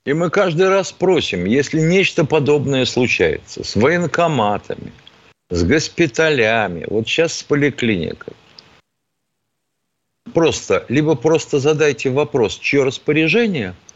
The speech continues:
либо сообщите нам номер поликлиники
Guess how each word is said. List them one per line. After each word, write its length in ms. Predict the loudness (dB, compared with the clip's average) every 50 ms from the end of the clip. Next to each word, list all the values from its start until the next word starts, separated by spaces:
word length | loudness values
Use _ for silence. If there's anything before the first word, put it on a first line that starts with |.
| _ _ _ _ _
либо 280 | 0 2 2 2 2 0
сообщите 720 | 0 0 0 0 2 2 0 0 0 -2 -2 0 0 0
нам 420 | 0 2 2 0 0 -2 -4 -8 -12 _ -20 _ _ _ _ _ _ _ -4
номер 640 | 0 2 4 4 4 4 4 2 2 0 -2 -2 -4 -10 _ _ _ _ _ _ _ _ _ _ _ _
поликлиники 920 | 0 2 2 2 0 0 0 0 0 0 0 -4 -6 -6 -10 -12 -12 -12